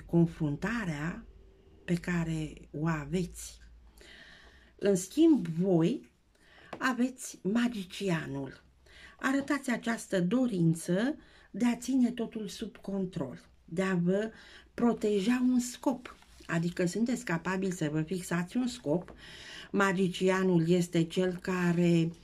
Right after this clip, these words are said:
dacă observați, are toate semnele arcanelor, deci își folosește ideile,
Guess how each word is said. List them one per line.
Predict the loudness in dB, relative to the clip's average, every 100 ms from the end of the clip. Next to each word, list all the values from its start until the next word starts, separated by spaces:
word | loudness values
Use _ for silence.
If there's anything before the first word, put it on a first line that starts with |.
| -20 -20 -14 -2 2
dacă | 2 2 2
observați, | 0 2 -2 0 0 0 -2 -8 0 2 4 2 -2 -6 -20 -10
are | -2 0 2
toate | 2 0 0
semnele | -2 0 2 0 0
arcanelor, | -2 -2 -2 -2 -2 -2 0
deci | 0 0
își | -4 -2
folosește | 0 0 0 -4 -4 -2 -2 -2
ideile, | -4 0 0 0 -4 -8